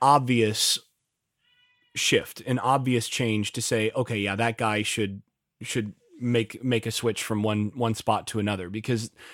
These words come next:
they've already made a few of those shifts where I, I thought they would be useful. For, for example, Akeem Dent going to free safety. I think that's still a good change, even though he's been out and has not, uh,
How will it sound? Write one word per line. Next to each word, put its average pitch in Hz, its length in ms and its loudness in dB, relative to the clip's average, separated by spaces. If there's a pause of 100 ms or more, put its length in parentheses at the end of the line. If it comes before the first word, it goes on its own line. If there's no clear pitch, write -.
(120)
they've 147 140 4
already 214 180 8
made 131 460 6
a 113 40 4
few 127 280 4
of 104 100 2
those 101 520 2 (920)
shifts - 560 2 (100)
where 127 360 4
I, 123 280 4
I 120 80 4
thought 120 240 4
they 127 80 2
would 110 140 2
be 107 100 0
useful. 104 560 0
For, 110 320 -2
for - 140 -2
example, 110 380 0
Akeem 104 380 0
Dent 127 260 0
going 113 260 -2
to 110 80 -8
free 107 200 -4
safety. 151 580 0
I 135 100 -4
think 110 200 -4
that's 104 220 -6
still 120 460 -2
a 113 80 -4
good 107 240 -2
change, 127 380 -2
even 113 180 0
though 110 140 -2
he's 107 200 -2
been 107 340 -4 (1040)
out 123 260 4
and 110 320 0
has 107 220 -4
not, 110 260 0
uh, 98 240 -4